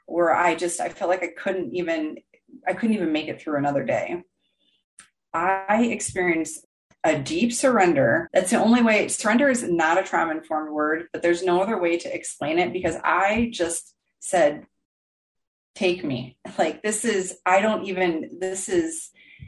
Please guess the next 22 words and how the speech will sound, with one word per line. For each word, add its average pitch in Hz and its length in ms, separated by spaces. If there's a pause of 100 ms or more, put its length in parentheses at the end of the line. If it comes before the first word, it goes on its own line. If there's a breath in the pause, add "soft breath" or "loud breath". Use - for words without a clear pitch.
(640 loud breath)
I 196 120
don't 220 140
know 190 120
what's 180 300
happening 196 500
here, 214 340
but 165 160
just, 160 360
I, 180 400
not 220 180
even 269 200
I 190 100
give 160 300
up. 151 280
It 156 120
was 170 160
beyond 160 420
that. 180 160
It 180 60
was 165 140
just - 220
like, 156 280